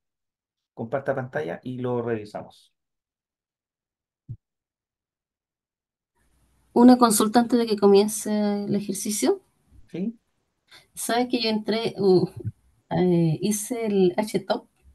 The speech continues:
Speaker 2: e ingresé, me muestra los recursos, pero no me funciona el F diez para salir? ¿Hay otra forma?
Speaker 1: Control C. Para salir
Speaker 2: Vale.
Speaker 1: del, o la Q de queso.
Speaker 2: Ujú. Estoy, mm, ya.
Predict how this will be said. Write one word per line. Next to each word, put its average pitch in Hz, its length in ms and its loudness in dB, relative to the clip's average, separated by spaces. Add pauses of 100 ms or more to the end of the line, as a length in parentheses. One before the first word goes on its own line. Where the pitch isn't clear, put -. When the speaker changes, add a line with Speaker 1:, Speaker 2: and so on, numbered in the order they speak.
(100)
Speaker 2:
e 196 80 2
ingresé, 202 580 0
me 214 140 -2
muestra 208 260 -2
los 196 140 0
recursos, 202 440 -2
pero 185 360 2 (280)
no 202 140 6
me 208 120 8
funciona 202 480 4
el 220 80 -4
F 214 220 -4
diez 220 200 -2
para 226 240 -2
salir? 220 300 -2
¿Hay 196 140 6
otra 190 200 -2
forma? 277 420 -2 (920)
Speaker 1:
Control 143 280 -6
C. 233 260 -2 (1200)
Para 147 120 0
salir 156 220 -2
Speaker 2:
Vale. 175 120 -6
Speaker 1:
del, - 180 -12
o 165 180 -2
la 151 160 2
Q 214 280 0
de 160 200 -8
queso. 196 320 -4
Speaker 2:
Ujú. - 1300 -10 (1400)
Estoy, 202 200 0
mm, 185 280 2
ya. 160 200 2